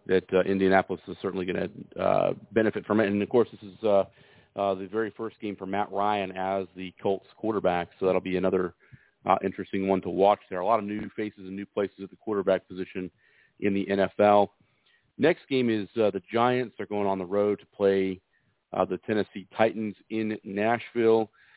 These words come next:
I really feel like the Titans are also in a really good spot, largely in part because of their running game. They have one of the best, uh, running backs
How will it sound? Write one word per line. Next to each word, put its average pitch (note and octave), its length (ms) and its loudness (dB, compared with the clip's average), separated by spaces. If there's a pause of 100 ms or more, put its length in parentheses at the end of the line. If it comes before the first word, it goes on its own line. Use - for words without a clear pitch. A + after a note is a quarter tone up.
(340)
I - 100 2
really C3+ 240 2
feel A2 100 -8
like F#2+ 80 -8
the F#2 80 -16 (100)
Titans G#2 360 -2
are F#2 180 -6
also G2+ 300 -6
in F#2 60 -6
a F2+ 60 -8
really F#2+ 200 -4
good F#2+ 200 -12
spot, G2 260 2 (520)
largely A2 640 0 (160)
in G2+ 140 -8
part G#2+ 240 -2
because F#2+ 260 -8
of G2 60 -8
their G#2 120 -2
running G2 280 0
game. F#2+ 240 -2
They G2 120 -2
have G#2 180 0
one G2 120 -4
of F#2 40 -10
the F#2 80 -6
best, F#2+ 180 0 (180)
uh, F#2+ 140 2
running G2 280 -4
backs G2 260 2